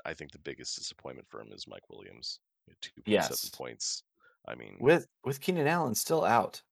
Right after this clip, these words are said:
Speaker 2: I'm disappointed that Mike
Speaker 1: Yeah.
Speaker 2: Williams hasn't been doing better.
Speaker 1: I mean, honestly,
Speaker 2: At least this week.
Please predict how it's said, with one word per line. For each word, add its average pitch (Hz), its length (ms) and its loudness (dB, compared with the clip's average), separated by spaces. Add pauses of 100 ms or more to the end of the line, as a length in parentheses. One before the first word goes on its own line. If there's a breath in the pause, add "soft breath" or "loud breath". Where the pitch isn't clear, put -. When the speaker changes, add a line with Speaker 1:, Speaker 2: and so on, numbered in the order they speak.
(320)
Speaker 2:
I'm 165 200 8
disappointed 87 640 -2
that 85 160 -8
Mike 87 220 -6
Speaker 1:
Yeah. 87 60 -8
Speaker 2:
Williams 87 240 -8
hasn't 85 200 -12 (100)
been 87 100 -14
doing 85 140 -16
better. 87 280 -12 (340)
Speaker 1:
I 117 40 -6
mean, 113 160 -4
honestly, 120 400 -4
Speaker 2:
At 107 100 2
least 92 120 2
this 95 140 -2
week. - 40 -6